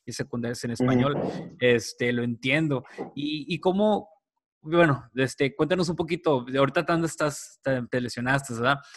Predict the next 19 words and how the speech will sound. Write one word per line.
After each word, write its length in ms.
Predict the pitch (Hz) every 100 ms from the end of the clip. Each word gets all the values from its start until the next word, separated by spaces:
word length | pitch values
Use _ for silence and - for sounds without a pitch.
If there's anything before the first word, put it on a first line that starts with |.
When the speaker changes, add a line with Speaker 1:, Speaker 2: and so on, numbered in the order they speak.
| - - _
Speaker 1:
Y 180 | 160 151
este, 540 | 139 131 - - 139
Speaker 2:
Sí. 80 | 131
Speaker 1:
y, 160 | 151 156 -
¿y 80 | 151
cómo 200 | 180 170
fue 100 | 180
tu 100 | 185
lesión, 360 | 147 175 160
mi 80 | 143
bro? 180 | 113 110
¿Cómo 260 | 143 143
fue 400 | 139 151 147 143 143
que 80 |
este, 200 | 135 -
que, 280 | 139 131 127
que 80 | -
estaban 280 | 139 139 131
haciendo? 800 | 117 151 139 131 123 120 113 107